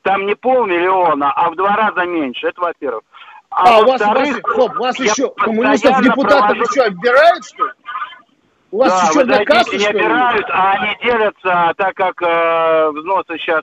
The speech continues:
Speaker 1: ну, в общем,
Speaker 2: Так
Speaker 1: в общем,
Speaker 2: государство
Speaker 1: а,
Speaker 2: финансирует
Speaker 1: есть такая
Speaker 2: К П Р Ф.
Speaker 1: система.
Speaker 2: Не, несколько
Speaker 1: Давайте
Speaker 2: миллиардов
Speaker 1: так.
Speaker 2: государство
Speaker 1: У меня есть
Speaker 2: выделяется на
Speaker 1: сайт.
Speaker 2: К П Р Ф.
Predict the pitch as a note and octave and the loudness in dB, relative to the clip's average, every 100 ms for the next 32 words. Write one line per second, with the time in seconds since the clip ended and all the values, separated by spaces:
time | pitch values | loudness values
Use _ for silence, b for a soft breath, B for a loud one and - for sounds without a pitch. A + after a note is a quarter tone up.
0 | - F#3+ G3 F#3 - E3+ D#3+ - - C4 | -4 -4 -2 -2 -6 -6 -6 -6 0 2
1 | D4+ - E4 F4 D4+ - - B3 - - | 4 2 2 2 2 -2 -4 -2 0 0
2 | A#4 A4 C#5 B3 F#3 C4 C4 A3+ E3 - | 0 0 0 0 2 4 4 4 2 -4
3 | - - A3 D#4 A#3 A#3+ C4 E4 B3 C#4 | -12 -10 -2 0 2 0 0 0 2 2
4 | C#4 C#4+ D4+ F4+ D#4+ A#3+ G#3 A3 A3+ C4 | 4 6 6 4 2 -2 -4 -10 -2 0
5 | G3+ A3 A3+ A3 F#3 - A#3+ G3+ A#3 C4+ | 0 0 0 2 2 2 0 -2 -2 4
6 | C4 G3+ | 4 2